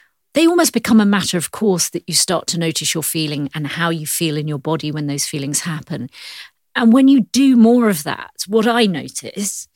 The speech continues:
is not that I don't have those feelings. And as you know from the book, the, the idea is not that you don't have those feelings, but when they come up,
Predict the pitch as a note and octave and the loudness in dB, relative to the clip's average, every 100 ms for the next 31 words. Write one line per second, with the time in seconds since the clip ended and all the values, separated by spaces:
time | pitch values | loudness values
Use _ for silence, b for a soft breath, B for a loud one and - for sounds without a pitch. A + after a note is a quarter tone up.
0 | B B _ F#3 F3+ F3+ F3 - _ _ | B B _ 4 6 6 2 -2 _ _
1 | A#3+ C4 - D4 C#4+ A3+ A3+ A#3+ A#3 - | 4 4 4 -2 0 2 4 4 2 -2
2 | G#3+ A#3+ - E3+ D#3 - D3 - C#3+ D#3+ | -2 0 0 0 0 -4 -8 -8 -8 -6
3 | F3+ F3+ - F3+ F3+ F#3 - D#3+ D3+ - | -4 -4 -4 -4 -4 -4 -4 -6 -6 -8
4 | E3+ - F#3 F#3+ F3+ F3+ E3+ F#3 E3+ D#3+ | -8 -6 -2 -2 -2 -2 -2 -4 -4 -8
5 | E3 D#3 D#3+ G3+ F#3+ D#3+ - C#3 C#3 F3 | -6 -6 -4 -4 -4 -6 -6 -10 -12 -12
6 | F3+ G#3+ A#3 B3+ - C#4+ A3+ E3 A2 _ | -6 -2 -2 -4 -6 -4 -4 -4 -10 _